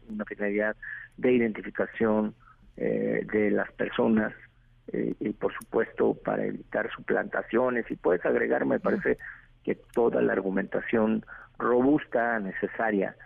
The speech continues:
Speaker 1: El problema es que ahora no lo tiene. Entonces, desde nuestro punto de vista, no está cumpliendo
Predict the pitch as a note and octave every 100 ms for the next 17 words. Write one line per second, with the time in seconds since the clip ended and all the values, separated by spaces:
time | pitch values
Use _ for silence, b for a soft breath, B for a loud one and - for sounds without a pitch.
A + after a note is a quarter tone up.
0 | B B _ A#2+ - C#3 E3+ G3 - B2
1 | B2+ A#2+ B2 A2+ D3+ C3+ F#2+ - _ -
2 | _ _ _ _ - _ _ _ - -
3 | - - - G2+ A#2+ G#2+ G2+ G2+ G2+ G2
4 | - G2+ - B2+ B2+ C3+ B2+ A2+ B2 G#2+
5 | G#2+ - - - G#2+ G#2+ G#2 G#2